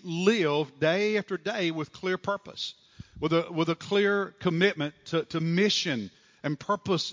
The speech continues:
in life. We, we all know a lot of people who live a very frivolous life. I, uh,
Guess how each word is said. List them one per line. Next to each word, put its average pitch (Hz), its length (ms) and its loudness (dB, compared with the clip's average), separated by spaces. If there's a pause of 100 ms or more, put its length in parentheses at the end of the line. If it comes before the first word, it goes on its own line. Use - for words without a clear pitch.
(120)
in 151 100 -2
life. 135 380 0 (420)
We, 175 260 6
we 160 120 2
all 220 160 4
know 208 180 2
a 156 160 0
lot 180 160 2
of 160 100 -2
people 202 300 -6
who 151 140 0
live 151 160 2
a 147 80 -4
very 160 320 0 (420)
frivolous 165 500 0
life. 180 400 0
I, 139 360 0
uh, 117 280 0